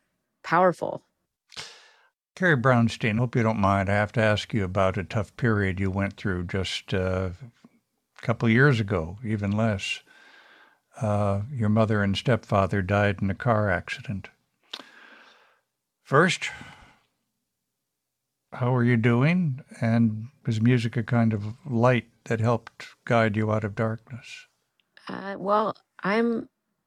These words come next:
Speaker 1: okay, as, you know, anyone is or can be after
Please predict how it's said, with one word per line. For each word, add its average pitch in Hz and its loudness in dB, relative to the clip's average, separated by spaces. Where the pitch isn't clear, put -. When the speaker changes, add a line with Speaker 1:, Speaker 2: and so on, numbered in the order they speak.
Speaker 1:
okay, 165 0
as, 151 -4
you - -4
know, 156 0
anyone 156 0
is 156 -2
or 151 -2
can 151 0
be 147 0
after 147 0